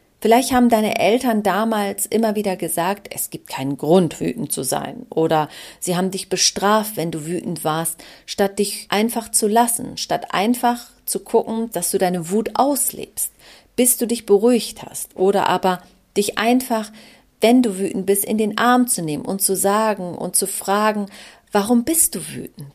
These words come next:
Sag mir doch, was dich so wütend macht und wir schauen, was wir machen können, damit sich deine Wut wieder legt." Das wären Möglichkeiten, einem Kind zu gewähren, einfach wütend zu sein, einfach seine Wut zu leben.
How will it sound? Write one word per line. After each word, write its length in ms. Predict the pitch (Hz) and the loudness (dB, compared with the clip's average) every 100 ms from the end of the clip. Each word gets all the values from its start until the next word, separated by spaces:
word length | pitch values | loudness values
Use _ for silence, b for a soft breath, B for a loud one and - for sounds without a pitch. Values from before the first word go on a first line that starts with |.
| - | -8
Sag 360 | - 247 247 | -2 0 0
mir 100 | 202 | -2
doch, 240 | 185 170 - | 0 0 0
was 140 | 190 | -4
dich 160 | 196 - | -2 -6
so 180 | 196 208 | -6 -6
wütend 340 | 220 220 202 | -6 -4 -2
macht 480 | 214 254 214 - - | 2 0 -2 -14 -8
und 200 | 196 196 | -4 0
wir 80 | 202 | 0
schauen, 500 | - 208 233 233 214 | 0 2 2 2 0
was 240 | 202 202 | -4 -2
wir 120 | 202 190 | 0 0
machen 360 | 214 214 202 | -2 -4 -6
können, 260 | - 208 208 | -4 -2 0
damit 320 | 196 196 - | 0 -2 -4
sich 160 | 190 - | -6 -4
deine 320 | 180 180 175 | -6 -6 -4
Wut 280 | 185 185 - | -4 -4 -6
wieder 220 | 185 175 | -4 -2
legt." 460 | 262 180 - - b b b b b b _ - | -2 -2 -4 -20 b b b b b b _ -2
Das 280 | 196 - 190 | 0 2 2
wären 220 | 185 190 | 2 6
Möglichkeiten, 1000 | 208 208 185 - - 175 - 175 180 190 - | 4 4 -4 -4 -4 -2 -2 -4 -6 -6 -6
einem 280 | 180 180 | -4 -4
Kind 320 | 165 - 233 240 | -4 0 2 2
zu 140 | 190 | -2
gewähren, 560 | 175 156 165 170 190 - | -4 -2 0 2 -2 -4
einfach 480 | 175 180 190 185 _ - | -6 -4 -8 -10 _ -10
wütend 400 | 277 269 - - | -4 -4 -4 -10
zu 160 | - - | -10 -8
sein, 220 | - - _ _ | -10 -12 _ _
einfach 300 | - 180 180 | -6 -4 -4
seine 360 | 175 180 185 175 | -4 -2 -2 -2
Wut 220 | 214 214 | -2 0
zu 140 | - 233 | 0 4
leben. 360 | 233 175 - | 4 4 0